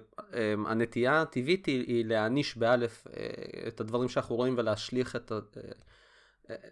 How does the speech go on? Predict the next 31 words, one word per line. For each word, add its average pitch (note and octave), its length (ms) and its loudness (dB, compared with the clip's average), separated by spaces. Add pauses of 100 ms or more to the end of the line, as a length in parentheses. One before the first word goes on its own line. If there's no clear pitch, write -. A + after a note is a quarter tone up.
את A#2 120 -4
עצמנו C3 440 2
עליהם. A2+ 360 4
אז G#2 200 -4
נגיד, G#2 280 -2
בן G#2+ 280 -2
אדם A2 120 2
שרואה A2+ 360 2
נמר A#2 320 4
בכלוב, C3+ 600 2
הוא, A2 300 -2 (540)
הוא A#2 180 2
אולי A#2 240 8
רואה A#2+ 260 6
תפקוד B2 520 0
לא A#2+ 140 4
מיטבי A#2+ 480 4
או A2 160 6
לא A2 240 4
טבעי A#2 680 2
של, G#2+ 480 -2
אה, A2 420 -6
של G#2+ 180 -4
נמר, B2 380 4
אבל A2+ 260 2
הוא A#2+ 160 -2
בסופו B2+ 320 0
של C3+ 60 -2
דבר B2+ 180 4 (840)
משליך C3+ 720 0
על, C3 180 2